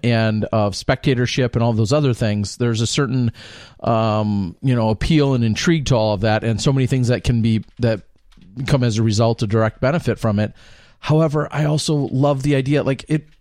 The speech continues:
it drives me insane to think about someone going to AmFam Park,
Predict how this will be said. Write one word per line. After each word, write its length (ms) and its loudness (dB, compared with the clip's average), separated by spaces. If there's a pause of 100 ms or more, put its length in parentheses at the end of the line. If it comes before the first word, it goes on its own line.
(180)
it 180 2
drives 400 0
me 240 0
insane 640 0
to 140 0
think 520 0 (680)
about 560 0 (120)
someone 640 0
going 500 2
to 640 0 (2500)
AmFam 600 4
Park, 360 0